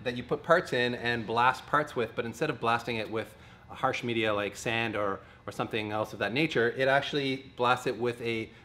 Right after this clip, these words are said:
mixture of water and a media inside that water, like a glass bead or those types of things. And it, it gives you a much nicer finish. It's also much easier on the material, so it doesn't leave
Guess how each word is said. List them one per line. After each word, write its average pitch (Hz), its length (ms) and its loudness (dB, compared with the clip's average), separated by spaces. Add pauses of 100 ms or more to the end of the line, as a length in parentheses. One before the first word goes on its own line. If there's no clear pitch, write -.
mixture 139 400 0
of 113 180 0
water 107 460 2
and 104 420 -6
a 98 260 -2 (240)
media 117 260 2
inside 120 380 0
that 110 160 0
water, 101 260 2
like 95 220 -6
a 95 60 -10
glass 104 400 0
bead 104 320 -6
or 95 80 -4
those 101 200 -6 (180)
types 117 220 -4
of 101 80 -8
things. 123 380 -4 (360)
And 131 120 -4
it, 131 160 -8
it 139 100 -4
gives 185 140 2
you 214 80 2
a 175 40 2
much 151 240 4
nicer 131 240 -2
finish. 139 360 -2
It's 120 100 -4
also 147 160 -2
much 123 300 -4
easier 117 360 0
on 110 260 2
the 107 40 -6
material, 104 500 -2
so - 160 -6
it 104 60 -2
doesn't 135 300 -4
leave 123 440 0